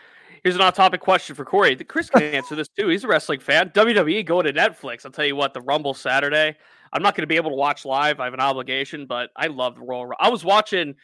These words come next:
oh my gosh, I had ninety, like, ninety-four to ninety-seven Royal Rumbles on the other day. Um, like, W W E puts them on YouTube, and, like, I was just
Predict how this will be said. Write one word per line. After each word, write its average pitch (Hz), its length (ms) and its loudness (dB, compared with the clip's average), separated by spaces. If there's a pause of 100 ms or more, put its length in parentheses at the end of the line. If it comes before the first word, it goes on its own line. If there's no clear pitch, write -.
(720)
oh 147 220 -6
my 127 140 -8
gosh, 147 340 2
I 175 140 0
had 180 380 2 (360)
ninety, 196 380 -2
like, 160 180 -2
ninety-four 190 680 -2
to 165 80 -4
ninety-seven 156 1000 -4
Royal 151 300 -2
Rumbles 139 380 -4
on 120 160 -6
the 123 120 -6
other 123 160 -10
day. 104 240 -12 (560)
Um, 127 420 -2 (320)
like, 180 200 2 (100)
W 190 200 0
W 175 220 -2
E - 20 -4
puts 175 220 -12
them 160 80 -6
on 147 60 -4
YouTube, 147 500 -6
and, 127 100 -16
like, 127 240 -8
I 139 80 0
was 139 140 -8
just 143 180 -8